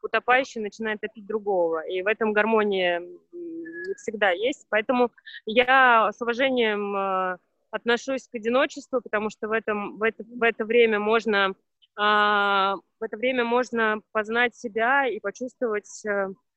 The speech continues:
ну, как бы себя еще лучше, осознать себя еще лучше. И, ам,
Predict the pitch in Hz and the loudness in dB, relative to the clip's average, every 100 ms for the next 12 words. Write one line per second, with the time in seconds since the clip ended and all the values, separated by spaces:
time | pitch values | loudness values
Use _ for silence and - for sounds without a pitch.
0 | - 269 262 214 262 247 226 247 233 - | -4 -2 0 -2 -2 0 2 4 2 -2
1 | 233 269 - - 202 196 - 208 240 254 | -2 -2 -4 0 2 0 -2 0 0 0
2 | 247 214 202 196 - 202 196 - - 175 | -2 2 2 0 -4 -2 -2 -6 -10 -10
3 | - - - - 233 247 240 226 - - | -12 -20 -18 -4 0 2 4 2 0 -14
4 | _ _ _ _ _ _ 208 214 214 214 | _ _ _ _ _ _ 2 6 6 6
5 | 208 208 202 196 185 | 4 2 2 -2 -4